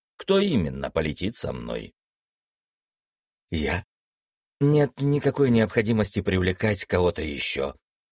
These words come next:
Я сертифицированный врач, ты отличный пилот. Достаточно будет взять ещё несколько дроидов на случай, если потерпевших придётся вырезать из мёртвого корабля.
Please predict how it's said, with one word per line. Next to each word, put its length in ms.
Я 240
сертифицированный 1000
врач, 440
ты 100
отличный 580
пилот. 480
Достаточно 540
будет 300
взять 320
ещё 440
несколько 760
дроидов 420
на 100
случай, 460
если 280
потерпевших 680
придётся 460
вырезать 520
из 140
мёртвого 540
корабля. 640